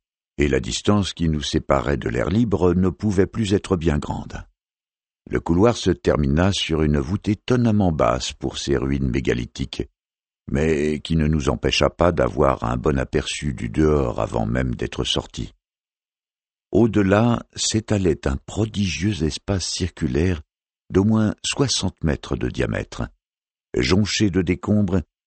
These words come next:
et entouré de nombreux passages voûtés semblables à celui par lequel nous allions déboucher, à ceci près qu'ils étaient obstrués.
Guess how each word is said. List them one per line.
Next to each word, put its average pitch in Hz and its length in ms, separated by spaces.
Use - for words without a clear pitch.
et 85 160
entouré 92 540
de 87 200
nombreux 85 460
passages 73 520
voûtés 71 460
semblables 67 600
à 58 60
celui 67 360
par 60 180
lequel 65 420
nous 65 200
allions 65 260
déboucher, - 540
à 53 140
ceci - 340
près 107 240
qu'ils 53 380
étaient - 360
obstrués. - 640